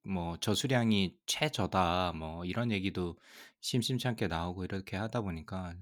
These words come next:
확실히 문제 있는 것 같습니다. 뭐, 이런 기후변화 뭐, 뒤에서 조금 더 이야기를 나눠보도록 하고요. 지금 샌디에고 그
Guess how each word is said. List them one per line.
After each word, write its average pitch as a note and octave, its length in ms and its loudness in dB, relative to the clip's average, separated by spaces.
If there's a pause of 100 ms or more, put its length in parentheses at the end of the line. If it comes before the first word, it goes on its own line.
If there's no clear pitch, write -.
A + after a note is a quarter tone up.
(120)
확실히 C#3 320 -4
문제 F#2 400 0
있는 F2+ 320 -2
것 F#2 80 -4
같습니다. - 560 -8 (480)
뭐, D3 180 8
이런 C3+ 400 10
기후변화 A#2+ 880 6
뭐, G#2 140 6
뒤에서 A#2 440 6
조금 A2 300 2
더 G2 160 6
이야기를 F#2 800 2
나눠보도록 F#2 640 2
하고요. G2 420 4 (540)
지금 C3+ 260 10
샌디에고 G3+ 1080 12
그 G#2 340 4